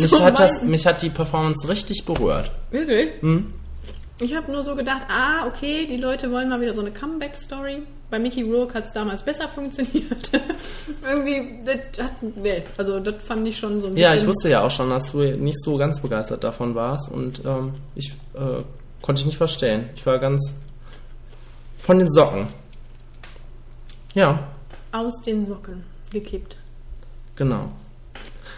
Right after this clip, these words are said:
Speaker 1: Beste Regie kommt jetzt.
Speaker 2: Wir können das diesmal bei mir verbinden mit bester Film. <laughs>
Speaker 1: Okay.
Speaker 2: Bei dir auch?
Speaker 1: Nein.
Speaker 2: <laughs> Okay.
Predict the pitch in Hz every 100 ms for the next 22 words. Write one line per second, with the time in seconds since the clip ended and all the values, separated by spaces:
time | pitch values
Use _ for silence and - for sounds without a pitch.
0 | - 160 175 226 214 208 220 143 85 -
1 | - - - - - - - - - -
2 | - - - - - - - - 120 107
3 | - 117 101 - - - 233 226 277 294
4 | 247 - 208 254 302 262 240 247 262 254
5 | 247 269 233 185 208 208 185 208 175 196
6 | - - 1077 - - - - - - 135
7 | 139 143 190 - - 247 254 277 - -
8 | - - - 139 127 104 110 - 156 135
9 | 294 294 240